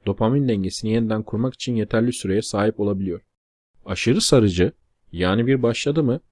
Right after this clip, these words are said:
bırakamadığımız bilgisayar oyunlarından uzak duruyor. Bir okulda kullanacağı,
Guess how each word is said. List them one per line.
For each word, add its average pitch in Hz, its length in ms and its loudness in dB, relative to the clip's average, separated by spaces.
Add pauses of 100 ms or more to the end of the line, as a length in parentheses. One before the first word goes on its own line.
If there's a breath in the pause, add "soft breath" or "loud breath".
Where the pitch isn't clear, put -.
(220)
bırakamadığımız 107 800 2
bilgisayar 98 380 2
oyunlarından 104 580 2
uzak 110 320 2
duruyor. 82 340 -6 (560)
Bir 117 240 2
okulda 143 420 4
kullanacağı, 104 680 2